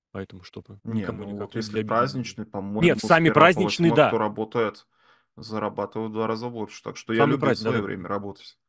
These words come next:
Speaker 1: Мгм, мгм. Вот пусть оно
Speaker 2: Особенно,
Speaker 1: тоже.
Speaker 2: когда не нажраться в новогоднюю ночь.
Speaker 1: <laughs>
Speaker 2: Кстати, вот, не нажирайтесь, чувствуйте себя хорошо и налегке. Ещё целая неделя впереди.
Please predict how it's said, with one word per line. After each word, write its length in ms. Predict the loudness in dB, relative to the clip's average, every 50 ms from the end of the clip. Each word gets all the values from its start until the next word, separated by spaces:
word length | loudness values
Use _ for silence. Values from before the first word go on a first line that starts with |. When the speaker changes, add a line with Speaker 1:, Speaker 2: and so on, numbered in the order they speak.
| _ -8
Speaker 1:
Мгм, 260 | -8 -6 -6 -6 -8 -8 -8
мгм. 340 | -10 -12 -12 -14 -18 -20 _ _ _ _ _ _ _ _ _ _ _ _ _ _ _ _ _ _ _ _ _ _ _ _ _ _ _ _ _ -20 -14 0
Вот 200 | 4 6 6 6 4 4
пусть 240 | 2 4 4 4
оно 140 | 4 4 4
Speaker 2:
Особенно, 0 |
Speaker 1:
тоже. 260 | 4 4 4 2 2
Speaker 2:
когда 100 | 2 0
не 120 | 2 2 2
нажраться 540 | 0 0 0 0 0 0 0 -2 -4 -10 -10
в 40 |
новогоднюю 460 | -8 -6 -6 -6 -6 -8 -6 -2 -2 -2
ночь. 140 | -2 -2 -4
Speaker 1:
<laughs> 0 |
Speaker 2:
Кстати, 220 | -4 -6 -8 -8 -8
вот, 180 | -8 -8 -6
не 80 | -6 -4
нажирайтесь, 800 | -4 -2 -2 0 0 2 2 0 -2 -6 -16 -16 -16 -18 -20 _
чувствуйте 460 | -20 -20 -20 -20 -18 -16 -16 -14 -12
себя 180 | -12 -10 -8 -8
хорошо 480 | -8 -6 -6 -6 -6 -6 -8 -10 -10 -8
и 100 | -8 -6
налегке. 500 | -6 -6 -6 -8 -10 -12 _ -18 -18 -18 -20 _ _ _ _ _ _ _ _ _
Ещё 280 | -14 -12 -8 -8 -8 -8
целая 340 | -8 -6 -6 -4 -2 -2 -2
неделя 300 | -2 -2 -2 -4 -6 -6
впереди. 400 | -8 _ -14 -12 -12 -14 -16